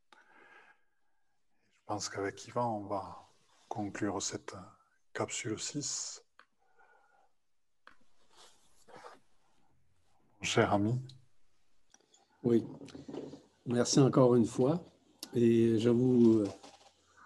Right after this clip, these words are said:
Speaker 2: remercie pour votre présence, évidemment, mais aussi pour votre absence, absence de la personne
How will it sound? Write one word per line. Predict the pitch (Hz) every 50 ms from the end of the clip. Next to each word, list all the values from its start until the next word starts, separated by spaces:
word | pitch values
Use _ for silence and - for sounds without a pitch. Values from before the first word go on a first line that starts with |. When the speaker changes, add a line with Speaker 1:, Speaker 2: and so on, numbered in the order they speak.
| - _ _ _ _ -
Speaker 2:
remercie | - 117 131 135 135 123 - - - 185 160
pour | 143 147 127 113 110
votre | 120 123 123 - - - 113 110 107 101 104 101 - _ _ _ _ _ _ _ _ _ _ _ -
présence, | - - 123 113 127 139 151 156 139 - -
évidemment, | 123 113 110 107 110 104 101 110 123 143 - - _ _ _ _ _ _ _ _ _ - - _ _ _ _ -
mais | 110 107 113
aussi | 117 113 110 - - - 139 135
pour | 135 - 101
votre | 101 117 120 117 - -
absence, | - 104 101 - - - 117 110 104 101 101 98 - - - - - _ _ _ -
absence | - 101 - - - - 110 110 113 107 - - _ -
de | - 104
la | 98 95
personne | - - 104 92 - - 107 101 95 92 90